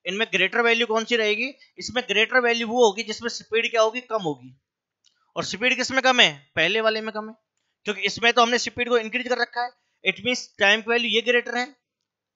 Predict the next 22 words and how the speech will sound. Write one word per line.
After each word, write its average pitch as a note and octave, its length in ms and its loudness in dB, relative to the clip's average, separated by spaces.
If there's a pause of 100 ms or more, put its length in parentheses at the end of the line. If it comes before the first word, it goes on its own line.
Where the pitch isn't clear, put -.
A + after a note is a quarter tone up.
(140)
तीन G3+ 220 0
सौ A#3 460 -2 (1000)
डिवाइड F3+ 300 2
में A3+ 80 -2
कितना? G#3+ 260 0
एक्स E3+ 520 -4 (800)
माइनस F#3+ 680 0 (920)
तीन G3 220 -2
सौ A3+ 120 0
डिवाइड G#3+ 260 4
में A3+ 80 -6
कितना? A3+ 480 0
एक्स - 220 -4
प्लस G3 300 -6
दस। - 300 -14 (1400)
और - 220 2
इन A#3 180 0
दोनों C4+ 220 6
में C4+ 80 4
जो B3+ 100 4
गैप A3 400 6
है, D3 320 -2